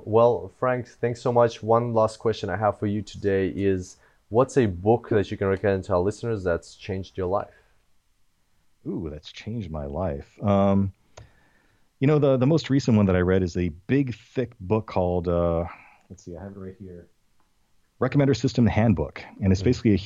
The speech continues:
Speaker 2: huge collection of papers from, you know, various researchers in the field, like, including Netflix and, uh, and people like that. So, uh, as I was preparing my recommender system course, that was a hugely valuable resource for getting caught up on the current state of the art. And for someone new to the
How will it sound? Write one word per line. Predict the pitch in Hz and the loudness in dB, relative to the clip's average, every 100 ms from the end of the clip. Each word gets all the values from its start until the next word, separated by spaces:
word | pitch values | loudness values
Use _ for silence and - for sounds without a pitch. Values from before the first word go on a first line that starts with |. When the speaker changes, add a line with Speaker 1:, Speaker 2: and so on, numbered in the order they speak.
| - | 2
Speaker 2:
huge | 156 147 | 4 2
collection | - 120 117 113 120 104 | 0 2 2 2 4 4
of | 90 87 85 | 4 2 2
papers | - 123 131 82 78 80 | 0 0 2 0 0 -4
from, | - 90 85 85 87 87 | -2 0 0 0 -2 -4
you | 92 | -4
know, | 87 85 | -2 -2
various | 78 90 95 92 - | -2 0 2 2 -2
researchers | 92 95 - 87 90 | -4 -2 -2 -4 -2
in | 87 | -2
the | |
field, | 82 90 104 139 | -2 0 0 0
like, | 80 78 | -2 -2
including | 87 - 95 90 | -4 0 2 4
Netflix | 87 90 98 107 - | 2 0 -2 -2 -4
and, | 78 76 | -2 0
uh, | 80 78 80 | 2 0 0
and | 85 | -2
people | - - | 0 0
like | 80 78 | 0 2
that. | 90 90 76 | 2 2 0
So, | - 82 80 76 - - - - | 0 2 2 0 -10 -20 -20 -8
uh, | - 92 | 0 2
as | 110 110 | 4 2
I | |
was | 113 110 | 2 0
preparing | 107 - 120 120 | -4 -2 0 2
my | 92 | 2
recommender | 90 92 85 143 110 | 0 0 0 0 -2
system | - - 85 | -6 -8 -8
course, | - 85 82 | -2 -2 0
that | - | 0
was | 92 82 | -2 -2
a | |
hugely | 80 101 98 87 82 82 | -6 -6 -2 0 0 -2
valuable | 90 95 87 80 | 0 2 2 0
resource | 95 92 87 | -2 -2 -6
for | - | -4
getting | 87 87 | -4 -4
caught | 80 90 90 | -2 -2 -2
up | 87 | 0
on | 82 | -2
the | |
current | - 85 | -2 -4
state | 78 87 | 0 -2
of | 82 | 0
the | 80 | 0
art. | 85 78 - _ _ _ _ | -2 -2 -6 _ _ _ _
And | 87 90 | 0 2
for | 90 | 2
someone | - 95 90 | 2 4 4
new | 92 | 4
to | |
the | 87 | 0